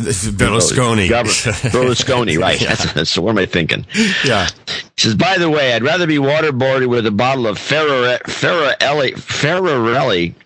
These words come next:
Speaker 2: Ferrarelli instead of Avion. Come on, I'm Italian. P P S, yes, I listened to No Agenda one seventy-two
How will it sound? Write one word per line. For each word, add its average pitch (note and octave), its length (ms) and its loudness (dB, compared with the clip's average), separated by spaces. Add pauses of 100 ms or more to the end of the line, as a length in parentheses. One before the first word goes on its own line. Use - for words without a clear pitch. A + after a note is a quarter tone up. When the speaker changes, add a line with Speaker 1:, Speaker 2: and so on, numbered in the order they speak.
Speaker 2:
Ferrarelli B2+ 720 0
instead A2 340 0
of - 60 -4
Avion. G#2 580 2
Come A#2 160 0
on, B2 160 2
I'm G2+ 100 0
Italian. G2+ 520 0
P D#3 260 0
P C#3 300 0
S, C3+ 260 0
yes, C3 320 0
I G#2+ 100 2
listened C#3 420 0
to A2+ 160 0 (840)
No C3 180 2
Agenda C#3 380 0
one C#3 180 0
seventy-two C#3 640 0